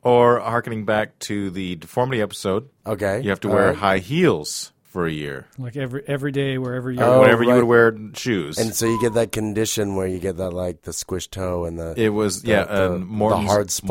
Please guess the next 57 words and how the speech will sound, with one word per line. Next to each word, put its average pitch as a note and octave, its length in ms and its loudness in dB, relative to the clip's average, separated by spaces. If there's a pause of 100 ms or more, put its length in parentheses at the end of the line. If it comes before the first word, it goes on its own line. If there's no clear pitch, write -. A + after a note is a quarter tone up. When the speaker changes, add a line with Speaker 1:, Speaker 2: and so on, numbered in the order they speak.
Speaker 1:
Morton's G2+ 300 0
Speaker 2:
on F#2 80 -2
the F#2 60 0
Speaker 1:
neuroma F#2 840 0
in E2+ 140 -6
the E2+ 40 -10
front F2+ 580 -4
and E2+ 160 -4
the E2+ 60 -8
little E2 600 -10
lump F2 460 -8
on E2 140 -6
the E2 60 -12
back D#2+ 580 -8
and D#2+ 80 -12
everything D2+ 280 -16
like D2+ 140 -18
that. A#2+ 60 -8
Speaker 2:
Yeah, G2+ 160 -6
yeah. D#2+ 200 -14 (240)
So, C3+ 100 -6
Speaker 3:
Mm-hmm. B2+ 220 -4 (280)
Speaker 2:
all C3 120 0
right, D3 200 0
okay. D3 300 -2
Speaker 1:
Plus - 160 0
it F#2+ 80 -8
hurts. - 340 -10 (460)
Speaker 2:
I'm G#2+ 160 -2
telling A2+ 300 0
you, G2 140 -2 (120)
I, A#2 160 0
I A#2+ 220 0
spent B2 480 -2
a F#2 140 -2
Halloween F2+ 580 -4
in E2+ 100 -6
high E2+ 180 -8
heels E2 280 -8
one D#2+ 180 -10
time E2 280 -10
when E2 100 -8
I E2 60 -10
dressed E2 280 -10
up D#2 100 -14
as E2 140 -8
my, E2 240 -10 (100)
it, G2+ 240 -2
it, G#2 140 -2
I A2 80 4
had A2 100 2
an G2 300 -4
ill-conceived G2 540 -4
notion F#2 440 -4
where E2+ 340 -6
I F#2+ 180 -2
would F#2 160 -4